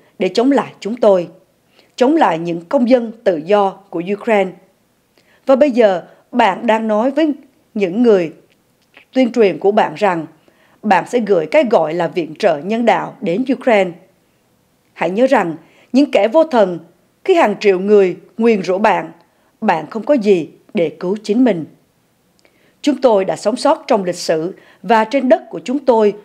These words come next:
qua hai cuộc chiến tranh thế giới, ba cuộc Holodomor, Holocaust, Babinja, Great Terror,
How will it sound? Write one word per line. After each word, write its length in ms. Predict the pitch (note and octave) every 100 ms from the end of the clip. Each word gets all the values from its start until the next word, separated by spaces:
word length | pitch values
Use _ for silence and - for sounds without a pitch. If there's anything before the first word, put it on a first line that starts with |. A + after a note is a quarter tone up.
| _ _
qua 180 | C#4+ C4+
hai 160 | C#4
cuộc 340 | C4+ F#3+ - -
chiến 160 | G#3+
tranh 220 | C#4+ A#3 F3
thế 80 | A3
giới, 400 | G#3+ G#3 G#3+ D4+ - _ _ _
ba 140 | D4
cuộc 400 | C#4+ A3+ G3 - _ _
Holodomor, 800 | - C4 A#3+ A3+ A3+ G#3+ G#3 - _ _ _
Holocaust, 680 | B3+ B3 A#3 B3 D#4+ - - _ _ -
Babinja, 680 | A#3 G#3+ A3 G#3 G3+ G3 F#3 - _ _
Great 240 | - A#3 A#3 - -
Terror, 420 | A3 G#3+ F#3+ E3+